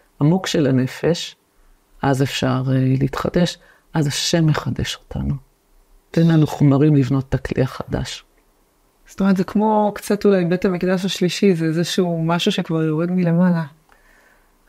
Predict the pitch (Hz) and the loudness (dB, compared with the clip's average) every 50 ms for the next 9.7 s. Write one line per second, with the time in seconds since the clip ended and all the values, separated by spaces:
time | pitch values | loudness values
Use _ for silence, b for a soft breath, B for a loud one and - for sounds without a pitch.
0 | - - - 170 156 170 180 175 - - 180 180 170 - - - 208 196 175 165 | -8 -2 0 2 2 2 0 0 2 2 2 2 2 0 0 0 0 0 0 -2
1 | 160 - _ - - 165 170 180 190 196 180 202 185 - - 190 175 170 180 180 | -6 -10 _ -6 -4 -2 0 2 2 2 2 2 0 0 0 0 0 0 0 0
2 | 180 180 170 185 185 185 175 160 - - - - 139 135 131 - - - - - | -2 0 2 4 4 4 4 2 -2 -6 -12 -8 -6 -4 -4 -4 -6 -6 -4 -4
3 | - 180 175 - - 196 196 - - - - - 170 175 170 - 170 - 226 233 | -2 -2 -2 -2 0 0 0 0 0 -4 -2 0 0 2 0 0 -2 -2 -2 -4
4 | - - - 127 120 - - - - 139 147 165 170 156 - - 143 151 147 - | -4 -4 -4 -6 -6 -4 -8 -6 -2 0 0 2 0 0 0 0 -2 -2 -2 -2
5 | - 143 143 135 131 131 - - - 196 190 202 190 180 - - - 131 139 151 | 0 0 0 0 0 -2 -4 -2 0 2 2 2 0 -2 -4 -2 -2 0 0 -2
6 | - _ _ _ _ _ 175 - - 139 139 139 131 151 156 175 175 156 - - | -4 _ _ _ _ _ -6 -2 0 0 2 2 2 2 2 2 2 2 2 0
7 | 143 143 139 147 160 180 202 208 160 147 139 139 123 123 147 - - 202 247 247 | 0 0 0 2 2 2 2 2 2 2 2 2 0 0 -2 0 0 0 0 0
8 | - - 202 185 175 160 156 156 - - 151 147 135 139 160 160 156 151 143 165 | 0 0 0 0 0 0 -2 0 0 0 0 0 0 0 0 0 0 0 -2 -2
9 | 165 143 139 135 120 131 127 120 - - - - - 117 | 0 0 0 0 0 0 -2 -2 -4 -4 -4 -4 -4 -4